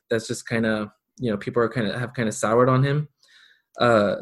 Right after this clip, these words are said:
he, he did underperform his, his expected batting average significantly. He did hit two sixty, and, uh, he had an expected batting average of two ninety, right in line with, you know, where he's been in his career. His exit velocity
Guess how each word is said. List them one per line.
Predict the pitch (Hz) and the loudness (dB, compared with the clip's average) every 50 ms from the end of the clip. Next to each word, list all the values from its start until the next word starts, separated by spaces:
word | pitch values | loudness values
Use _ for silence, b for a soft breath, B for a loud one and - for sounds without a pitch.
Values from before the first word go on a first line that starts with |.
| - - | -8 -14
he, | - 131 127 - | -10 -8 -6 -4
he | 147 156 180 | -2 0 2
did | 151 165 240 262 | 4 4 4 4
underperform | - 165 185 214 208 202 147 131 131 - 131 147 139 110 110 127 | 4 4 2 2 2 0 0 -2 0 2 2 2 2 2 0 0
his, | 123 110 110 - - - - | -2 -2 -4 -6 -10 -12 -10
his | 127 123 120 | -10 -6 -4
expected | 117 110 - - 127 123 131 120 120 | -4 -4 -2 -2 -2 0 0 -2 0
batting | 117 110 113 117 117 110 | 2 2 2 2 2 0
average | 107 107 104 107 104 101 | 0 0 -2 -2 -4 -6
significantly. | - - - 101 - 113 117 117 117 101 95 87 92 92 92 | -6 -6 -4 -2 -2 -2 -2 -2 -4 -4 -4 -6 -6 -6 -6
He | 101 110 110 | -6 -6 -4
did | 107 107 110 107 120 | -2 -2 -2 -2 -2
hit | 120 - - | -4 -4 -4
two | - 123 113 | -6 -6 -6
sixty, | - - 123 127 127 - - 156 151 139 - - | -4 -4 -6 -6 -6 -6 -4 -4 -4 -4 -4 -4
and, | 104 104 104 107 104 | -4 -4 -2 -2 -2
uh, | 101 95 - | -4 -4 -6
he | 101 - 127 | -4 -2 0
had | 131 170 | 0 0
an | 160 | 0
expected | 147 131 - - 120 123 - 120 - - | -4 -6 -4 -4 -4 -4 -4 -4 -4 -4
batting | 107 110 110 110 110 | -4 -4 -2 -2 -2
average | 110 107 110 104 - | -2 -2 -4 -4 -4
of | 104 101 | -6 -6
two | - - 123 110 | -2 0 2 2
ninety, | 104 104 101 104 104 107 107 107 107 | 2 2 2 0 0 0 0 0 -2
right | 107 110 110 107 117 123 127 143 151 | -2 -4 -4 -2 2 2 4 6 6
in | 147 127 117 | 6 4 4
line | 113 113 120 117 110 | 4 2 2 2 0
with, | 104 104 101 - | 0 -2 -4 -4
you | 113 107 | -2 -2
know, | 104 | 0
where | 104 110 110 | 0 0 0
he's | 113 120 110 - | 0 -2 -2 0
been | - 113 110 | 0 2 2
in | 110 | 2
his | 107 - | 0 -2
career. | - - 104 107 107 104 107 107 | -6 -6 -4 0 0 0 0 0
His | 110 113 104 - | -2 -4 -2 0
exit | 117 127 127 - 113 - | 0 0 0 0 -2 -2
velocity | 120 110 113 107 107 110 - - 113 107 107 104 107 b | 0 0 0 0 0 -2 -4 -6 -4 -4 -2 -4 -4 b